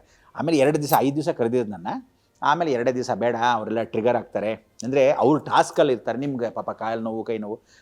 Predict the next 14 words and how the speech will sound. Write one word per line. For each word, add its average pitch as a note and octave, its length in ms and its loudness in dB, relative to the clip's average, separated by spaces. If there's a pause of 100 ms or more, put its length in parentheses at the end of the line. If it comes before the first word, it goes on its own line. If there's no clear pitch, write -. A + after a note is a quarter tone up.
(120)
ನೀವು A2+ 120 -6
ಟಾಸ್ಕ್ A2 320 -6
ಮಾಡೋಕ್ಕಾಗಲ್ಲ G2+ 440 -6
ಗುರುಜಿ. C#3 240 -6
ಗೆಸ್ಟ್ F#3 300 8
ಆಗಿ E3+ 140 8
ಬಂದ್ರಿ, C#3 480 2
ಲಕ್ಷ್ಮಣ B2 300 -2
ಆಗಿ A2 120 -6
ಬಂದು B2+ 180 -12
ಹೊರ್ಟ್ವಿ. C3 460 -4 (260)
ಆಮೇಲೆ E3+ 200 6
ಅವ್ರ F#3 180 12
ಗೌರವ G3+ 340 12